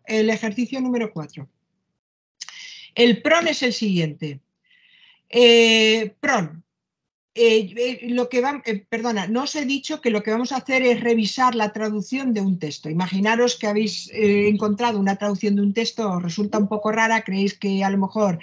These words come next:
si es en inglés, en inglés es un poco raro, y le decís a, a chat G P T, a bar y a Perplexity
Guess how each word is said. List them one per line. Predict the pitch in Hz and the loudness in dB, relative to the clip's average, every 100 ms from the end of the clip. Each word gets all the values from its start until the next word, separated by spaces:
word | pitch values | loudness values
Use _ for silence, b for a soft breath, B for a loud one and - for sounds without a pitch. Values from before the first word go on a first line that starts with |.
| B | B
si | - 202 | -4 0
es | 202 | 2
en | 208 | 2
inglés, | 202 202 220 202 | 2 4 2 0
en | 170 | 0
inglés | 170 175 202 | 0 0 -2
es | 208 | -2
un | 214 | -2
poco | 202 214 | -2 -4
raro, | 220 233 220 214 214 B B | -2 0 2 0 -2 B B
y | B 220 | B 4
le | 214 | 6
decís | 202 196 226 202 196 | 4 2 0 0 -2
a, | 190 185 185 180 175 190 - | -2 0 0 0 -2 -6 -10
a | - 180 | -8 -6
chat | 175 180 175 | -4 -6 -4
G | 165 | -6
P | 170 | -4
T, | 170 233 196 | 0 2 2
a | 165 | 0
bar | 208 208 - | 0 -2 -4
y | - 185 170 | -6 -4 -2
a | 165 | -4
Perplexity | 180 175 294 - 233 262 285 | -6 -4 -4 -4 -8 -6 -8